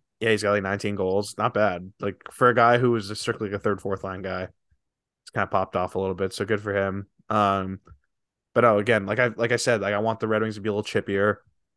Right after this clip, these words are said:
play a little nasty, upset some teams, which is what they did on yesterday. That's what they did. Seven four win. Pittsburgh. I could, we could have a longer conversation about Pittsburgh. What are they?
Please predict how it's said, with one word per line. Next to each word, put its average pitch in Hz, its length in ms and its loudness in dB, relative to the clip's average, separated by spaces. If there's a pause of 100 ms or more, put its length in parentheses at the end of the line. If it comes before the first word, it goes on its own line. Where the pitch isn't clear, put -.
(220)
play 117 120 6
a 131 60 10
little 131 180 8
nasty, 113 680 0 (460)
upset 123 380 2
some 104 180 -4
teams, 101 600 -6
which 120 160 -2
is 139 100 0
what 170 180 8
they 180 100 8
did 175 320 4
on 175 440 4 (400)
yesterday. 101 520 0 (360)
That's - 100 -16
what 151 140 2
they 175 60 6
did. 107 240 6 (840)
Seven 127 300 2
four 160 240 6
win. 123 440 4 (600)
Pittsburgh. 117 340 0
I 110 100 2
could, 113 100 0
we 113 80 0
could 127 80 0
have 147 140 4
a 110 40 2
longer 104 280 0
conversation 101 480 -4
about 87 120 -6
Pittsburgh. 87 400 -6
What 120 260 4
are 92 140 0
they? 87 320 -6